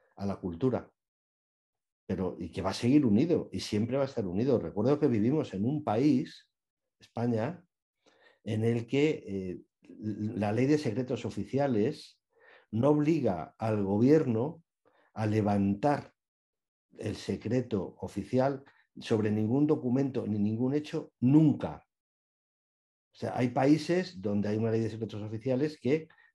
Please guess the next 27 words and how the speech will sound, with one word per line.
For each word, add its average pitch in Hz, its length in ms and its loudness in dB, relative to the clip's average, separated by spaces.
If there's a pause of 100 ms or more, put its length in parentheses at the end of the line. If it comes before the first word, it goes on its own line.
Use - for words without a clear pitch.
tienen 117 520 0
un 95 180 -8
marcador. 95 600 2
Dice, 80 200 -12
bueno, 107 200 -2
pues - 160 -12
a - 80 -10
los - 140 -16
veinte 104 300 0
años, 123 280 0
a 113 60 -4
los 82 140 -8
treinta 101 380 -6
años, 120 320 -2 (360)
los 98 240 -4
periodistas 107 600 -4
podéis 104 460 -2
entrar 110 500 -2 (340)
en 90 260 -6
los 87 200 -12
archivos 104 800 -2 (480)
que, 87 220 -12
que 92 140 -12
tienen 95 360 -2
el 87 180 -10
top 101 180 -2
secret 151 520 -2